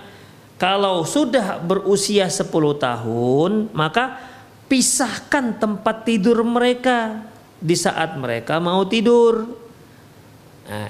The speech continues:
Imam Al-Manawi mengkaitkan masalah perintah memisahkan tempat tidur itu berusia sepuluh tahun. Pisahkan tempat tidur mereka kalau mereka sudah, mereka sudah berusia,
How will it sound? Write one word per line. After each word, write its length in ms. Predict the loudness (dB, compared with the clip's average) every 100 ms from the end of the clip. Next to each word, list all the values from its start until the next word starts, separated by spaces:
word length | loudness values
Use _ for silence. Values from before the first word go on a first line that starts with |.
| -2
Imam 240 | 0 0
Al-Manawi 880 | 2 2 2 2 0 0 0 0 0
mengkaitkan 800 | -2 -2 -2 -2 -4 -6 -4 -4
masalah 480 | -4 -4 -2 -2 -2
perintah 580 | -4 -2 0 0 -2 -2
memisahkan 800 | 0 0 0 -2 -2 -4 -4 -6 -10 -20 -6
tempat 400 | -4 0 -2 0
tidur 500 | -2 0 2 2 0 -6 -16 -20 -20 -2
itu 340 | 0 4 2
berusia 640 | 2 0 0 -2 0 0
sepuluh 340 | 0 0 2 2
tahun. 380 | 2 0 -2 0
Pisahkan 640 | -2 0 0 0 -2 -2
tempat 300 | -4 -4 -4
tidur 240 | -2 -2 -2
mereka 480 | -2 -2 -2 -6 -8 -18 -18 -8
kalau 480 | -2 0 0 -2 -4
mereka 320 | -8 -2 -2
sudah, 320 | 0 0 0 -2
mereka 460 | -2 -2 -4 -8
sudah 320 | -4 0 0 2
berusia, 560 | 0 0 0 -2 -2